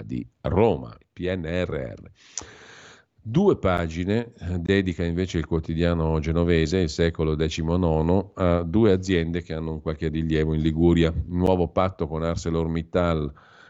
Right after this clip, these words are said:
per l'ex Ilva, decisione entro luglio, l'altra possibilità è la maggioranza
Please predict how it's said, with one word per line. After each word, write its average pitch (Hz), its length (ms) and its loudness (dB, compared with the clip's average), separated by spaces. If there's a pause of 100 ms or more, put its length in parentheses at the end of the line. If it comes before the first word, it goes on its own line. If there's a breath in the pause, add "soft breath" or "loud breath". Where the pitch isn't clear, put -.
per 78 160 0
l'ex 82 360 -2
Ilva, 95 500 0 (120)
decisione 82 800 -2
entro 82 240 -2
luglio, 85 400 2
l'altra 76 460 0
possibilità 76 560 0
è 76 40 -4
la 73 120 -6
maggioranza 78 880 -4